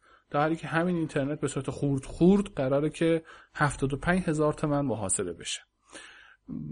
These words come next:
ادعا کرده که قیمت پایین آورده. تقریباً می‌شه گفت با آماری که اینجا داده، تقریباً می‌شه گفت یک دهم کرده قیمت رو. با این کاری نداریم. از این طرف اومده قیمت بسته‌های به اصطلاح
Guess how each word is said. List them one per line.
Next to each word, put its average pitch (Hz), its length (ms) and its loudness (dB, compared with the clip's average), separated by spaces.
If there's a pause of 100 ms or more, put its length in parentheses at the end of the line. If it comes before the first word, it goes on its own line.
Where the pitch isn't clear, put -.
(560)
ادعا 226 300 0
کرده 240 320 2
که 233 140 -4
قیمت 190 320 2
پایین 135 340 2
آورده. 90 400 -6 (380)
تقریباً 139 360 2
می‌شه 165 240 -2
گفت 165 200 -2
با 135 100 0
آماری 131 340 2
که 175 120 -6
اینجا 165 140 -2
داده، 156 180 -2
تقریباً 127 360 2
می‌شه 139 160 -2
گفت 143 120 -2
یک 160 240 0
دهم 113 320 0
کرده 85 340 -10
قیمت 87 360 -10
رو. - 140 -16 (460)
با 175 80 4
این 185 100 2
کاری 127 180 0
نداریم. - 340 -10 (580)
از 185 180 6
این 254 100 4
طرف 240 340 -2
اومده 165 480 4
قیمت 180 420 0
بسته‌های 143 840 4 (1000)
به 110 140 -2
اصطلاح 104 440 -4